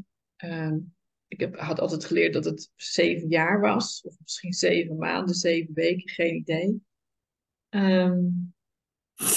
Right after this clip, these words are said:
maar nog even over dat humor, hè, want ik ken ook heel goed humor als masker. Ik heb heel veel humor gebruikt als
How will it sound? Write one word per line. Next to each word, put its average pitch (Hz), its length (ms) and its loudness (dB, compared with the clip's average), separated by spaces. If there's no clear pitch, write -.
maar 214 120 0
nog 220 120 -2
even 262 340 6
over 220 220 6
dat 214 140 6
humor, 180 600 4
hè, 226 120 2
want 220 160 -2
ik 196 160 -4
ken 190 300 0
ook 180 200 0
heel 180 300 0
goed 180 420 -8
humor 175 380 -2
als 170 160 -4
masker. 180 760 -2
Ik 196 120 -4
heb 202 80 4
heel 233 300 8
veel 180 300 8
humor 175 500 4
gebruikt 160 560 0
als - 360 -4